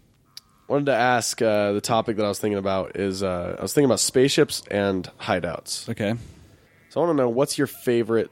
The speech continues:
Speaker 1: like, if you, if you were to, to have a spaceship of, you know, anything in fiction or whatever.
Speaker 2: Sure.
Speaker 1: Um, or I guess in real life, but come on. Uh, <laughs>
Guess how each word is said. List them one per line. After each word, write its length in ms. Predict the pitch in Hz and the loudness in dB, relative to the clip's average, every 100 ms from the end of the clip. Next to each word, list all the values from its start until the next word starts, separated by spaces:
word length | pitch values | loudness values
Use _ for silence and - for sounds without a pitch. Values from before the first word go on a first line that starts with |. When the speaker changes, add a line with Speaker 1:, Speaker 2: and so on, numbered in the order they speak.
| - | -4
Speaker 1:
like, 200 | 104 85 | -4 -2
if 200 | 113 165 | -4 0
you, 140 | 185 | 0
if 180 | 151 151 | 0 0
you 80 | 175 | 0
were 100 | 175 | 2
to, 400 | 143 127 113 - _ | 2 2 0 -2 _
to 340 | - 113 101 98 | -2 0 0 -2
have 240 | - 123 107 | -2 -2 -2
a 40 | |
spaceship 640 | - 113 92 - 90 - | -2 -2 -2 -2 -4 -4
of, 320 | - 90 87 - | -6 -6 -6 2
you 100 | 110 | 2
know, 140 | 98 | 4
anything 300 | 110 107 113 | 2 4 2
in 80 | 98 | 2
fiction 420 | - 95 - 98 | 0 -2 0 -2
or 60 | 92 | 0
whatever. 440 | 92 92 92 92 - - - | 0 0 0 -2 -4 -16 -10
Speaker 2:
Sure. 200 | - 117 - _ _ - - | -4 -4 -4 _ _ -8 -2
Speaker 1:
Um, 680 | 113 110 107 104 98 90 - | 2 2 2 2 0 -2 -2
or 200 | 101 90 | -2 -2
I 60 | 95 | -4
guess 220 | 87 - | -6 -8
in 60 | - | -6
real 220 | 90 90 | -6 -6
life, 160 | 90 - | -8 -8
but 200 | - - | -10 -6
come 160 | 101 | -6
on. 160 | 85 90 - - - | -6 -8 -12 -20 -6
Uh, 640 | - 123 110 107 101 98 98 - - | 2 4 6 4 4 2 0 -6 -8
<laughs> 1000 | 135 - 147 104 - - - - - 175 | -8 -4 -2 -2 -4 -12 -16 -6 -2 0